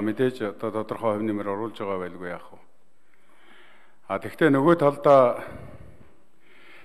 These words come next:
тэр тухайн баялагтай нь харьцуулах юм бол дэндүү харамсалтай маягаар энэ үндэстэн дамнасан компаниудад, энэ том компаниудын ашиг завшаан болоод ингээд алдаад байгаа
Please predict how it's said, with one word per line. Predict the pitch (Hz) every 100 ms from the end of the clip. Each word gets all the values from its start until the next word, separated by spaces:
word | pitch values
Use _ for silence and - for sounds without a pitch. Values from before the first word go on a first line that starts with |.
| - 127
тэр | 147
тухайн | 143 120 143 156 135 107
баялагтай | 117 151 156 - 170
нь |
харьцуулах | 131 127 143 131
юм | 127 120
бол | 113 113 104 92 - -
дэндүү | - 120 160 165
харамсалтай | 104 117 - - 117 98
маягаар | 95 92 87 - - - - - - -
энэ | - 98
үндэстэн | 107 - - 104
дамнасан | 98 98 - 95
компаниудад, | 95 92 98 92 90 85 90 - - - - - - - - - - -
энэ | 90
том | 101 104
компаниудын | 107 95 101 95 87 98 87 82 - - - - - - - -
ашиг | 95 107
завшаан | 101 90 117
болоод | 87 85 90 85 - - - -
ингээд | 90 87 - - - - - - - -
алдаад | 98 - 110
байгаа | 98 92